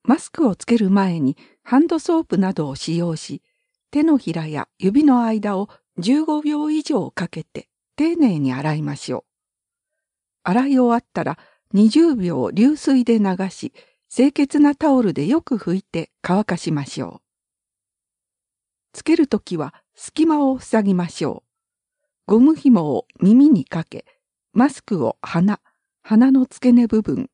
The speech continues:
の形に合わせて隙間を塞ぎます。鼻と口を覆うようにマスクは下まで伸ばし、顔にフィットさせます。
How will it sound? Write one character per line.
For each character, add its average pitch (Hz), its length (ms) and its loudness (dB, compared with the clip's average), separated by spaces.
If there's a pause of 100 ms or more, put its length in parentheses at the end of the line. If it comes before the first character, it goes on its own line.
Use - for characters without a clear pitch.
(140)
の 233 120 4
形 277 440 0
に 262 140 6
合 233 120 2
わ 240 120 2
せ 175 160 -6
て - 240 -12 (260)
隙 - 280 -2
間 277 200 6
を 226 140 -2
塞 196 220 -2
ぎ 160 140 -2
ま 131 140 -6
す。 - 180 -20 (960)
鼻 277 320 2
と 294 160 -2
口 - 340 -2
を 277 220 2
覆 269 300 4
う 269 80 6
よ 254 220 4
う 147 40 -2
に 117 200 -2 (280)
マ 233 140 2
ス - 120 -12
ク 196 100 -6
は 135 160 -4
下 294 240 -2
ま 320 140 0
で - 160 -2
伸 151 140 -2
ば 160 160 -4
し、 - 260 -14 (380)
顔 254 260 4
に 277 160 6
フ 285 120 -2
ィ 320 40 2
ッ - 120 -20
ト 170 100 -8
さ 143 160 -10
せ 131 180 -8
ま - 140 -12
す。 - 200 -20